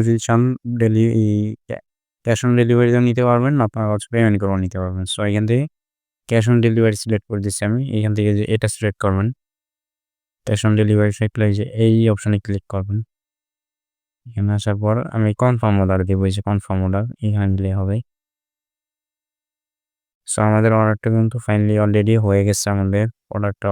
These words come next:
অর্ডার। তো ভিউ অর্ডারে আমরা এই অর্ডারটি দেখার জন্য আমরা এখান থেকে ব্যাক আসবো। ব্যাক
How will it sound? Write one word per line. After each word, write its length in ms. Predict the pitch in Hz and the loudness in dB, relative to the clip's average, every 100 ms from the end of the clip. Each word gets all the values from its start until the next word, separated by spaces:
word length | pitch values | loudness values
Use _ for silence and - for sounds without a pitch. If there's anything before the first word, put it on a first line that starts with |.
| 98 | 0
অর্ডার। 200 | 101 123 - _ | -2 -4 -8 _
তো 80 | 104 101 98 | -8 -4 -2
ভিউ 200 | 107 113 113 | 2 2 2
অর্ডারে 240 | 110 110 117 | 2 2 2
আমরা 140 | 110 113 | 0 0
এই 40 | 110 104 | 0 -2
অর্ডারটি 260 | 101 - 107 | -4 -6 -2
দেখার 220 | 107 107 104 | 0 0 -2
জন্য 160 | 104 120 147 _ _ _ _ _ | -2 -4 -6 _ _ _ _ _
আমরা 200 | 107 104 101 | -6 -4 -4
এখান 160 | 107 104 | -6 -6
থেকে 140 | 104 104 101 | -6 -4 -4
ব্যাক 160 | 98 101 | 0 -2
আসবো। 220 | 95 104 139 _ _ _ _ _ _ _ - | -2 -4 -6 _ _ _ _ _ _ _ -4
ব্যাক 240 | 104 101 | -2 0